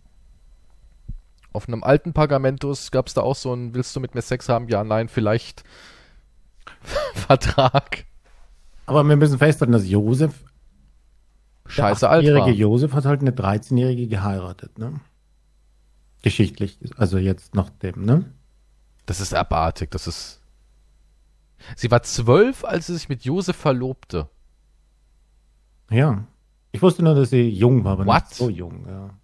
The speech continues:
Speaker 2: Ich, und dass
Speaker 1: What?
Speaker 2: er alt ist.
Speaker 1: What? Wie, wie, wie?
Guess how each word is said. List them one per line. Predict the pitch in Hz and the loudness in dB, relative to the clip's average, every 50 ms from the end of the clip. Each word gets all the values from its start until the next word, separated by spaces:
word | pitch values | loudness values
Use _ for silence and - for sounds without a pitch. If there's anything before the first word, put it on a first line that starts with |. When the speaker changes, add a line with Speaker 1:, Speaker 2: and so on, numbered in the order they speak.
| _ | _
Speaker 2:
Ich, | _ - _ | _ -20 _
und | - 120 104 107 | -12 -10 -8 -4
dass | 104 95 | -2 0
Speaker 1:
What? | 104 113 165 226 | 2 4 4 4
Speaker 2:
er | 233 | 4
alt | 113 113 117 117 - - | 4 4 4 2 0 -4
ist. | 104 95 - - _ _ - _ - 110 113 _ _ _ _ _ _ - 98 | -10 -10 -10 -16 _ _ -20 _ -20 -20 -20 _ _ _ _ _ _ -18 -14
Speaker 1:
What? | 95 95 95 107 139 196 247 269 - _ - - - - - - _ _ _ _ _ _ _ _ - - - - - - | -14 -8 0 2 4 4 4 2 -2 _ -20 -20 -20 -20 -20 -20 _ _ _ _ _ _ _ _ -20 -20 -20 -20 -20 -16
Wie, | 120 113 113 - | -14 -14 -12 -12
wie, | 120 113 117 | -12 -10 -10
wie? | 120 | -10